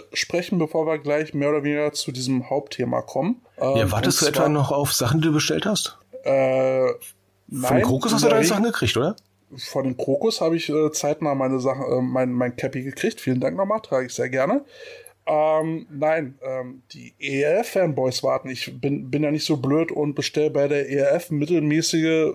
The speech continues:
Speaker 1: Produkte für überhöhte Preise und warte dann noch einen Monat. <laughs> Nee, ähm, aber das ist ja, gl-, glaub ich, gerade genau das Problem, haben wir ja bei Facebook gesehen, dass da jetzt, äh, Fanboys sauer werden, die, äh,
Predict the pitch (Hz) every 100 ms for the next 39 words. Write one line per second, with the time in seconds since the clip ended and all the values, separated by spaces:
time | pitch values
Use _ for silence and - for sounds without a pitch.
0 | - - 131 151 - 160 151 - 151 156
1 | 151 143 139 151 160 156 - 147 170 170
2 | 220 175 156 151 165 214 175 139 127 139
3 | 131 127 127 127 - - _ - 214 226
4 | - _ - - - - - 147 151 -
5 | _ _ - 139 139 135 131 120 - _
6 | 143 143 139 - 147 139 151 156 139 151
7 | 151 127 143 151 - 143 143 143 147 160
8 | - 139 131 185 165 147 147 139 - 151
9 | - 180 185 160 175 180 - _ - -
10 | 160 - 139 143 147 147 - 143 135 135
11 | - - - - - - 147 175 180 185
12 | 180 - - 135 131 151 185 160 170 185
13 | 185 160 123 147 151 147 - 135 135 135
14 | 131